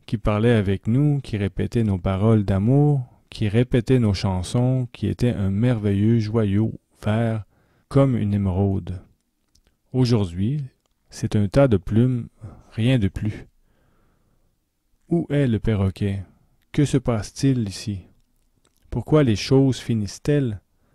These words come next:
Ovide, tentant de la consoler ou de l'initier à des choses qu'elle ne connaissait pas,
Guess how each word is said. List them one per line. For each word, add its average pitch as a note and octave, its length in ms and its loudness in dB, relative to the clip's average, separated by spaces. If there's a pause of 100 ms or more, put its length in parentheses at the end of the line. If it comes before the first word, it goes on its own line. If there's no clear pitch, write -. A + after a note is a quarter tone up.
(420)
Ovide, A#2+ 560 4 (380)
tentant C#3 480 0
de A2+ 240 -2
la G#2 140 0
consoler C3 920 0
ou A#2 220 -2
de G#2+ 140 0
l'initier C3+ 760 -2
à A2 60 0
des G2 180 -2
choses B2+ 420 0
qu'elle A2+ 300 -4
ne G#2 80 -2
connaissait G#2 480 -6
pas, C#3 380 -4